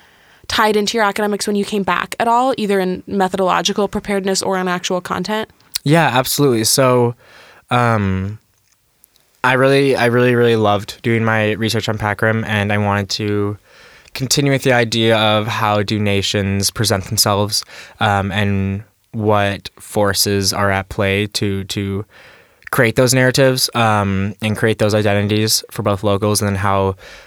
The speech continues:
Speaker 2: um, tourists especially come to view that nation,
Speaker 1: Right.
Speaker 2: um, 'cause we base so many of our things off of museums.
Speaker 1: Sure.
Speaker 2: So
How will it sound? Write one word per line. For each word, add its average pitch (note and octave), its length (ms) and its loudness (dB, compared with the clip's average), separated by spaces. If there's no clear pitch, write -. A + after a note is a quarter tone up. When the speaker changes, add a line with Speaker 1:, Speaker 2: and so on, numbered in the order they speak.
Speaker 2:
um, G2 360 -2
tourists G#2+ 340 0
especially G#2+ 840 0
come G2+ 260 -2
to G2 640 0
view G#2+ 600 2
that B2+ 220 2
nation, C3 480 2
Speaker 1:
Right. F3+ 160 0
Speaker 2:
um, G#2 460 0
'cause A2+ 140 -4
we A2 60 0
base G#2 240 0
so - 80 -2
many G#2 140 0
of G#2 140 -4
our G#2+ 160 -2
things G2+ 300 -2
off G2+ 260 0
of G2+ 540 -6
museums. A2 600 0
Speaker 1:
Sure. - 200 0
Speaker 2:
So G#2+ 460 4